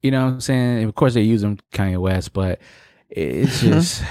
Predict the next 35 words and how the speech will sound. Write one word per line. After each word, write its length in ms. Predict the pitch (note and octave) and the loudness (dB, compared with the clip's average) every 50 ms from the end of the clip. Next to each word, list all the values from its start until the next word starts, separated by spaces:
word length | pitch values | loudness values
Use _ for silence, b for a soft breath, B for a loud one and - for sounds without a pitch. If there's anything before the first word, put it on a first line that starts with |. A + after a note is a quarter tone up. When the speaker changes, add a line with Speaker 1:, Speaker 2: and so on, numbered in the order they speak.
| B B - | B B -6
Speaker 1:
it's 140 | C3 C3 | -6 -4
just 140 | A#2 F#2+ G2 F#2 | -4 -6 -6 -6
ridiculous. 440 | F#2 F2 F#2+ F#2+ F#2 F2 F#2+ F#2 | -8 -6 -4 -4 -4 -4 -4 -4
Speaker 2:
Where 100 | F2+ - | -2 0
this 120 | - - G#2+ | 0 0 0
Speaker 1:
I, 20 | |
I 220 | B2 D3 D3 C3 - | 0 0 0 0 0
can 140 | - C#3 | 2 0
Speaker 2:
motherfucker 60 | A2+ G2+ | 0 2
Speaker 1:
imagine 240 | G#2 G#2+ G#2+ - D3 | 2 2 2 2 0
Speaker 2:
from? 80 | D#3 | 0
Speaker 1:
going 140 | E3 F#2+ F#2+ G2 | -2 -2 -2 -2
to 40 | |
school 300 | - - - - G#2 G2 | -4 -6 -4 -2 0 0
right 220 | F#2+ F#2+ F#2+ F#2+ F#2 | 0 0 0 -2 -2
now 220 | G2 G2 G2 F#2+ | 0 0 0 0
with 160 | F#2+ F#2+ G2 - | 0 -2 -2 0
all 180 | - B2 B2+ B2+ | 2 2 2 2
these 200 | B2 A#2+ A2 G2+ | 2 0 -2 0
resources, 580 | G2 A#2+ B2+ B2 - - A#2+ A#2+ - - A#2 G#2 | 0 -2 -2 -2 0 0 0 0 0 -2 -4 -2
and 100 | G2 G2+ G#2+ | -2 -2 -2
you 60 | A#2 | 0
mean 180 | A#2+ A#2 A2 | 0 2 0
to 80 | G#2+ G2 | 0 -2
tell 200 | - - A#2 A2+ | 0 0 2 2
us 120 | A2 G2+ | 2 0
that 140 | - A2+ F#2+ | 0 -2 0
we 100 | A2+ B2+ | 0 0
could 100 | B2 A#2 | 0 0
use 240 | A2+ A#2 A2+ G#2+ - B B B B B B B - | 0 0 0 -2 -4 B B B B B B B 2
resources 520 | A#2+ B2+ C3+ - - C3 A#2+ A#2 - A#2+ G#2 | 4 4 4 4 4 2 2 2 0 -2 -2
to 140 | - - - | -2 0 0
educate 480 | A2+ A#2+ B2 A#2+ - - A#2 G2+ - - | 0 0 -2 -2 -2 -2 -2 -2 -2 -4
kids 440 | - B2 A2+ A2 G#2+ G#2+ G#2 - | -2 0 2 2 2 0 0 -2
on, 480 | A2+ G#2 G2+ G2+ G2 G2 G2 G2 G2+ - | -2 0 2 2 2 2 2 0 -2 -6